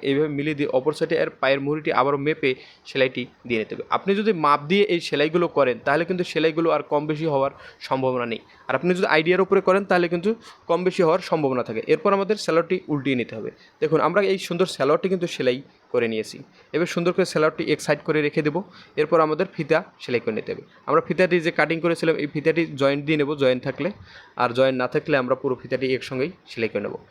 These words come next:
এই নিয়মে আমাদের সুন্দর করে ফিতাটি সেলাই করে নিতে হবে। আমাদের সালোয়ারের নেয়ার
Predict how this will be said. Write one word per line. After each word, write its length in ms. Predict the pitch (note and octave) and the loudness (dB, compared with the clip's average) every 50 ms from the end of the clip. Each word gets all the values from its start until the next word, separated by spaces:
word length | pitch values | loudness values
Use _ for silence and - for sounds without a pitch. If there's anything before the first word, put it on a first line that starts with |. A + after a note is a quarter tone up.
| - - - - _ C#3 | -20 -20 -20 -8 _ 0
এই 60 | D3+ F3 | 2 4
নিয়মে 180 | F#3+ G3+ G3+ G#3 G3+ | 4 4 4 2 2
আমাদের 180 | G3 G3 G3+ F#3 - - | 0 -2 -4 -4 -4 -4
সুন্দর 200 | E3+ E3 F3 F3+ - | -2 -2 0 0 0
করে 100 | F#3+ F3+ - | 0 0 -2
ফিতাটি 280 | - D#3 E3+ E3+ D#3+ E3 - | 0 0 0 0 0 -4 -4
সেলাই 180 | - D#3 D3+ D3+ D3 | 0 0 0 2 2
করে 120 | E3 D#3+ D#3+ | 0 -2 -2
নিতে 120 | D3+ D3+ D3+ | -2 0 0
হবে। 100 | C#3 D3+ C#3+ | 0 2 0
আমাদের 360 | C#3+ C#3+ C#3+ C#3 C#3+ D3 D3 - _ - - - - - _ _ _ _ - | -2 -4 -6 -2 -2 -4 -4 -4 _ -20 -20 -20 -20 -20 _ _ _ _ -4
সালোয়ারের 340 | - C#3+ C#3 C#3+ D3 D#3 D3+ D3 | -2 2 2 4 4 2 0 0
নেয়ার 200 | C#3+ C3+ C#3 | 0 0 0